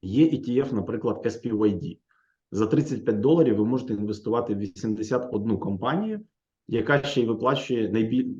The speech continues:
найвищі дивіденди також з індексу S and P п'ятсот. І це коштує лише тридцять п'ять доларів. Тобто інструментів, е, настільки велика кількість, настільки, м, великі можливості вони дають. Ви через, е, інструменти фондового ринку можете інвестувати в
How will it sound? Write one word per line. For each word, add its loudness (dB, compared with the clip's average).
найвищі 0
дивіденди 0
також -2
з -10
індексу -4
S -6
and -8
P -6
п'ятсот. -12
І -10
це 0
коштує 0
лише 0
тридцять -10
п'ять -6
доларів. -12
Тобто 0
інструментів, 2
е, -2
настільки -2
велика 2
кількість, -8
настільки, 0
м, -2
великі 2
можливості 0
вони 0
дають. 0
Ви 6
через, 0
е, -4
інструменти 2
фондового 2
ринку 0
можете -2
інвестувати -2
в -4